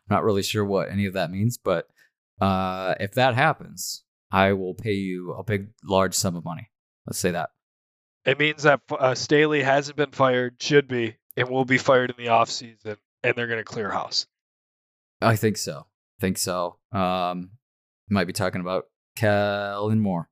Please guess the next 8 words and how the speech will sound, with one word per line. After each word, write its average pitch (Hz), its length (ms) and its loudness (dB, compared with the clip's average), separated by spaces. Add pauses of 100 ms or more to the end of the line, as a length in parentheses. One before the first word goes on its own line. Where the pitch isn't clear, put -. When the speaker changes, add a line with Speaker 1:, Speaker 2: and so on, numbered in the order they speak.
Speaker 1:
being 95 180 -2
that 90 160 -4
offensive 90 560 -6
coordinator 98 600 -2 (120)
jump 101 300 0
to 101 400 -4 (300)
head 92 140 -4
coach. - 300 -8